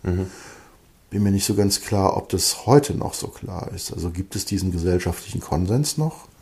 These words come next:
Speaker 2: Mir will es nicht so scheinen.
Speaker 1: Mhm.
Speaker 2: Ähm, beziehungsweise wenn es ihn gibt, dann tut man doch gerne so, als würde er andere angehen, aber einen selber nicht.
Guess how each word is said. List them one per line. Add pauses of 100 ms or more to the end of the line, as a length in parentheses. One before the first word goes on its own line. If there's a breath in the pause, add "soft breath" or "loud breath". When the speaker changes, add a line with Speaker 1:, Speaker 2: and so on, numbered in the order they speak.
(800 loud breath)
Speaker 2:
Mir
will
es
nicht
so
scheinen. (320)
Speaker 1:
Mhm. (460 loud breath)
Speaker 2:
Ähm,
beziehungsweise
wenn
es
ihn
gibt,
dann (960 loud breath)
tut
man
doch
gerne
so,
als (2500 loud breath)
würde
er
andere
angehen,
aber
einen
selber
nicht.